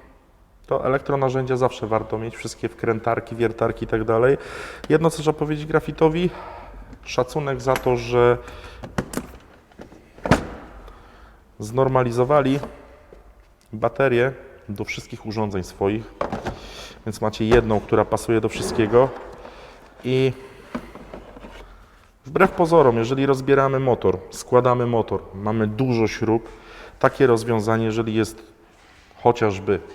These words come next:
kilkugodzinne, działa, jest bezcenne. I dlaczego warto kompleksowo? Bo owszem, jakiejkolwiek firmy byśmy nie chcieli, czy to będzie Bosch, czy to będzie cokolwiek innego, kupić sobie wkrętarkę, warto byłoby, zobaczcie.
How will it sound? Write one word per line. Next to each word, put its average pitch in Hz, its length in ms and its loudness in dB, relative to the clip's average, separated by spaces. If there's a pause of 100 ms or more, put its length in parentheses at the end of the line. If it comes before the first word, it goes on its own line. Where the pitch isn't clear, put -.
(140)
kilkugodzinne, 107 840 -2
działa, 104 400 4 (1300)
jest 113 200 -2
bezcenne. 95 520 0 (140)
I 104 40 -8
dlaczego 165 360 4
warto 160 260 4
kompleksowo? 160 680 0 (360)
Bo - 100 4
owszem, 120 340 4 (260)
jakiejkolwiek 226 520 2
firmy 117 260 4
byśmy 104 240 0
nie 98 80 2
chcieli, 92 240 -2
czy - 120 -10
to 143 80 0
będzie 156 240 2
Bosch, 104 360 4
czy - 160 -6
to 127 100 -2
będzie 139 180 -2
cokolwiek 147 460 -2
innego, 131 420 2 (380)
kupić 151 300 -4
sobie 139 260 2
wkrętarkę, 143 720 2 (140)
warto 185 340 -4
byłoby, 143 300 0
zobaczcie. 110 400 -4